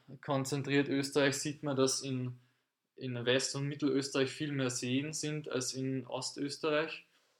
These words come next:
In Ostösterreich ist der einzige nennenswerte große See eigentlich der Neusiedler See, aber der ist ein sogenannter Steppensee, das heißt nur direkt vom Niederschlag abhängig, er hat sonst keine richtigen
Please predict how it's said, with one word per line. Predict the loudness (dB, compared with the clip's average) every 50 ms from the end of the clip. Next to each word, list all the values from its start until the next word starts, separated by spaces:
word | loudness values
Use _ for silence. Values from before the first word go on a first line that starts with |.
| -12
In | -10 -6 -2
Ostösterreich | 0 0 0 0 -2 -4 -6 -6 -4 -2 0 0 0 0
ist | 0 -4 -4 -2
der | -2 -2 -2
einzige | -2 -4 -4 -4 -4 -4 -2 -2 -2
nennenswerte | -2 -4 -4 -4 -6 -4 -2 -2 -2 -2 -2 -6
große | -4 -8 -8 -8 -6 -8
See | -4 -2 -2 -2 -2
eigentlich | -2 -4 -4 -6 -6 -8 -8 -4
der | -4 -2
Neusiedler | 0 2 2 2 2 2 -2 -2 -4 -6 -6
See, | -6 -4 -6 -4 -4 -6 -8 -10 _ _ _ _ _ _ _ _ _ -6
aber | -4 0 2 2 2
der | 4 6 4 4
ist | 4 2 -2 -4
ein | -4 -4
sogenannter | -4 -4 -4 -4 -2 -2 -2 -2 0 0 -2
Steppensee, | 0 2 2 2 2 2 -4 -6 -6 -4 -4 -4 -2 0 0 -2 -2 -4 -10 _ _ _ _ _ _ -8
das | -4 2
heißt | 4 4 4 2 -2 -6
nur | -6 -4 -2 -2 -2 -2
direkt | 0 0 2 2 2 0 0 -2
vom | -6 -4 -2
Niederschlag | -2 -2 0 -2 -2 -2 0 0 0 0 0 -2
abhängig, | -4 -6 -6 -6 -6 -4 -4 -4 -4 -4 -6
er | -6 -4
hat | -4 -6 -6
sonst | -4 -4 -4 -4 -6 -8 -10 _
keine | -4 -2 -2 -2 0 -2 -2 -4 -4
richtigen | -6 -8 -10 -8 -8 -6 -4 -2 -4 -4 -6 -8